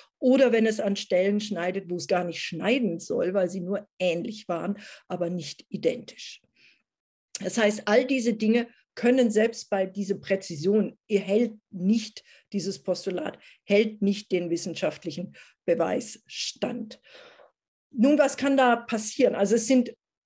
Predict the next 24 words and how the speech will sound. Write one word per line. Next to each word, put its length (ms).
unpräzise, 760
sind 200
nach 280
wie 120
vor 480
unpräzise 800
Techniken. 520
Nicht 260
nur 240
kennen 340
wir 120
nicht 260
den 120
Gesamtkontext, 880
in 80
den 180
sie 160
eingreifen 720
und 260
die 120
daraus 360
abzuleitenden 920
unmöglichen 580
Folgen, 420